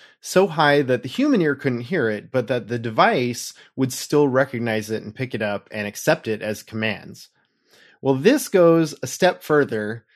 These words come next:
and a little into the more, like, obscure and probably less practical in terms of, like, a real world attack, but very interesting, uh, <laughs> di-, diversion and, and alternative, I guess, to the dolphin attack.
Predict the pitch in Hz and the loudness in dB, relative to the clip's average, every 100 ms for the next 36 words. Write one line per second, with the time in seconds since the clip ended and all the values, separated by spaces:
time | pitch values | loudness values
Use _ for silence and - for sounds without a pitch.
0 | _ _ - 139 139 139 147 147 202 208 | _ _ 2 4 4 2 0 2 4 4
1 | 151 151 151 165 135 131 131 131 127 120 | 2 2 0 0 -2 0 4 4 4 0
2 | 120 120 117 - - 127 127 131 127 120 | -2 -4 -8 -10 -4 0 0 0 -2 -6
3 | 120 139 127 120 113 113 110 120 - - | -2 0 0 -4 -6 -4 -2 -2 -2 -4
4 | 135 123 - 120 120 117 110 - 117 110 | -2 -2 -4 -6 -2 0 -2 -4 -8 -4
5 | 120 120 107 113 104 107 107 101 - 107 | -4 -4 -4 -6 -8 -8 -8 -8 -10 -8
6 | 113 127 120 107 117 113 107 107 113 131 | -4 -2 -2 -2 -2 -2 -4 -2 2 2
7 | 214 _ - - _ 123 233 135 127 185 | 0 _ -20 -20 _ -2 -2 -2 2 4
8 | 196 139 127 131 113 - - 92 90 95 | 4 2 0 -4 -6 -6 -10 -12 -12 -14
9 | 101 _ _ _ 104 104 101 98 - 113 | -16 _ _ _ -8 -6 -6 -8 -10 -12
10 | - 143 - 131 113 117 104 120 120 117 | -8 -6 -6 -8 -4 -4 -4 -6 -4 -6
11 | 110 104 107 104 101 98 - 101 101 95 | -6 -8 -6 -8 -8 -12 -12 -12 -12 -14
12 | - 117 117 - 139 123 107 98 101 95 | -10 -8 -6 -2 0 0 -2 -6 -10 -8
13 | 107 101 - - 98 90 101 107 - 85 | -10 -10 -12 -14 -12 -8 -6 -6 -10 -18
14 | - - - | -16 -16 -18